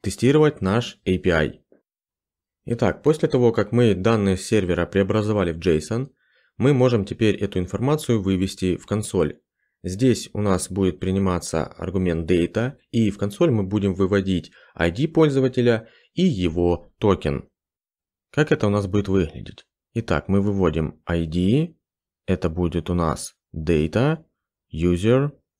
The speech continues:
I D. На следующей строке мы будем выводить токен, токен,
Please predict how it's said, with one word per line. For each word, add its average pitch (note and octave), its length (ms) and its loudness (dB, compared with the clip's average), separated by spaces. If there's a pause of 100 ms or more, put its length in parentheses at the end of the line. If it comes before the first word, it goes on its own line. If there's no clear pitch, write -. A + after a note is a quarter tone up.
I G2 160 2
D. F#2 340 -4 (840)
На G2 160 0
следующей G#2 380 2
строке C3+ 340 0
мы A#2 140 4
будем F#2+ 360 2
выводить F2 540 0 (280)
токен, G#2 560 0 (500)
токен, G#2+ 580 -2